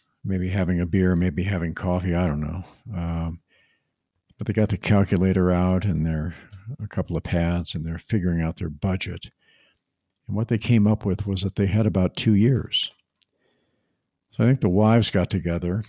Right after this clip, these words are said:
and they went to the guys, Joey and Tim, and said, "All right, all right, fellas, if you want to do this, go ahead. You've got two years. So either you make it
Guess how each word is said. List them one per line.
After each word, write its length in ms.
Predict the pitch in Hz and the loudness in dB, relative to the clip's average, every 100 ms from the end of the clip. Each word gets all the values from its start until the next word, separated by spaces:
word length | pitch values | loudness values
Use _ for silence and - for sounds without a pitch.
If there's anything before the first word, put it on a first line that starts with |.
| - - _ - | -14 -20 _ -8
and 180 | 87 87 | -6 -4
they 80 | |
went 200 | 87 104 | -2 -2
to 100 | 110 | -2
the 300 | 82 82 85 - | -2 -2 -6 -10
guys, 580 | 90 92 90 95 101 - | -4 -2 0 -2 -2 -6
Joey 440 | - - 95 92 87 | -8 -2 0 0 0
and 140 | 82 | -2
Tim, 240 | - 95 90 | -2 -2 0
and 140 | 85 | -2
said, 200 | - 92 | -2 0
"All 80 | 117 | 2
right, 280 | 143 139 143 - _ _ _ 143 _ _ _ 123 | 4 2 0 -10 _ _ _ -20 _ _ _ -6
all 80 | |
right, 220 | 104 120 117 | -2 -2 -2
fellas, 420 | 98 87 95 - | -2 0 0 -2
if 140 | 95 | -2
you 100 | 104 | 0
want 160 | 110 101 | 2 2
to 60 | |
do 180 | 87 107 | 2 2
this, 380 | 104 90 - - _ _ - - - _ | 2 0 -4 -8 _ _ -20 -20 -20 _
go 180 | - 90 | -2 0
ahead. 440 | 82 110 107 78 98 | 2 2 0 0 0
You've 160 | 98 | -2
got 260 | - 101 87 | 2 0 0
two 200 | - 110 | 0 2
years. 600 | 95 101 90 - - - - _ _ _ _ _ _ _ | 4 4 2 -2 -8 -10 -14 _ _ _ _ _ _ _
So 240 | - 98 - | -4 -2 0
either 320 | 95 90 90 | -2 0 -2
you 260 | 85 85 | -2 -2
make 280 | 85 107 123 | 2 2 2
it 200 | 143 135 | 0 -2